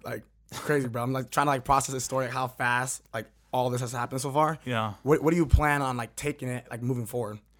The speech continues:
Speaker 1: Like, what, what's your, 'cause obviously your life has turned out, like, a million percent different than you expected it to be.
Speaker 2: Oh, yeah.
Speaker 1: So
Speaker 2: Because, because when I first, um, became a trainer, like, you don't think, "Oh, I'm gonna be a trainer, I'm gonna make millions of dollars."
Speaker 1: Right,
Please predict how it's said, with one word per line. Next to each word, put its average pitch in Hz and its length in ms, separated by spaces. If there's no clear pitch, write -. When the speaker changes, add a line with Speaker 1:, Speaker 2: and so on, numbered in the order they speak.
Speaker 1:
Like, 127 100
what, 151 160
what's 180 260
your, 180 300
'cause 135 240
obviously 170 320
your 147 180
life 147 220
has 131 120
turned 139 240
out, 131 260
like, 123 140
a 131 40
million 143 320
percent 135 240
different 139 320
than 127 80
you 123 80
expected 127 420
it 107 100
to 113 80
be. 107 260
Speaker 2:
Oh, 123 120
yeah. 117 260
Speaker 1:
So 160 120
Speaker 2:
Because, 160 300
because 143 340
when 147 120
I 160 140
first, - 420
um, 120 260
became 180 280
a 175 60
trainer, 135 540
like, 131 200
you 143 100
don't 185 240
think, 175 240
"Oh, 123 300
I'm 127 100
gonna 139 100
be 127 120
a 117 40
trainer, 127 220
I'm 120 60
gonna 120 100
make 117 160
millions 113 320
of 101 60
dollars." 104 420
Speaker 1:
Right, 131 180